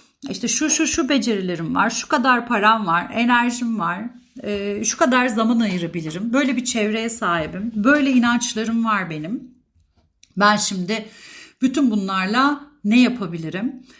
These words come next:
E, bu problemin bir çözümü olsa ne olabilirdi? Ve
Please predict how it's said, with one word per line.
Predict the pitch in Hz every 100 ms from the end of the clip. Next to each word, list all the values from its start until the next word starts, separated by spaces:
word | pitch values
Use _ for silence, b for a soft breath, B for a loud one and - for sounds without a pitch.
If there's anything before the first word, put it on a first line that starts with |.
| B -
E, | 185 185 180
bu | 269 254
problemin | 294 262 233 254 269 262 -
bir | 269
çözümü | - 262 220 254 254 262 254
olsa | 208 185 170 - 269 262
ne | 240
olabilirdi? | - 185 165 147 147 139 - 226 330 285
Ve | 240 320 311